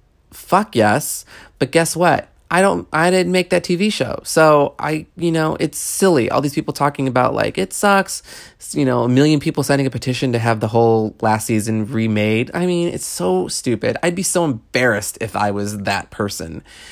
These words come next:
People, you don't have to love everything. And if you don't love it, fine. And if you wanna complain about it, great. But, like, don't be lame while you do it.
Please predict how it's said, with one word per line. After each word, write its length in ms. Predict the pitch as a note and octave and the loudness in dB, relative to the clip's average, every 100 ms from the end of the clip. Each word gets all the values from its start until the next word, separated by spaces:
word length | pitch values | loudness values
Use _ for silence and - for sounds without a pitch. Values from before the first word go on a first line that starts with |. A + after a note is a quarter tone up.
| - - - | -20 -20 -4
People, 480 | - D3 G2+ - - - - - - _ _ | -2 2 0 -2 -10 -20 -20 -20 -20 _ _
you 160 | - D3 | -4 -2
don't 360 | D3 - G3 F3+ | 0 2 4 4
have 140 | F#3 | 2
to 80 | E3 | 4
love 260 | D#3 E3+ | 6 6
everything. 500 | D3+ A#2+ A2 G#2+ - | 6 2 -2 -6 -10
And 80 | A#2 | -10
if 80 | A#2 | -8
you 60 | A#2+ | 0
don't 240 | D#3 F3 | 0 4
love 180 | D#3+ D#3 | 2 4
it, 260 | F3+ - _ | 2 0 _
fine. 640 | - - F#3+ D#3+ G#2 - B2+ - - _ | -6 0 2 2 -2 -10 -16 -20 -20 _
And 200 | - D3+ | 0 2
if 100 | D3+ | 2
you 60 | D#3+ | 2
wanna 120 | F#3 | 0
complain 260 | F3+ E3 F3 | 0 2 2
about 200 | E3+ E3+ | 4 2
it, 140 | E3+ | 0
great. 400 | - C3+ A2 - | 2 4 4 0
But, 140 | E3 E3+ | 0 4
like, 300 | F3 E3+ - | 2 2 0
don't 200 | G#3 G#3 | 0 0
be 120 | D3+ | -2
lame 400 | A2+ A2 A2+ A2 | 2 2 2 2
while 120 | A2 | 0
you 120 | G#2 | 0
do 240 | F#2 G2+ G2+ | -4 -2 0
it. 260 | G2+ - | -2 -4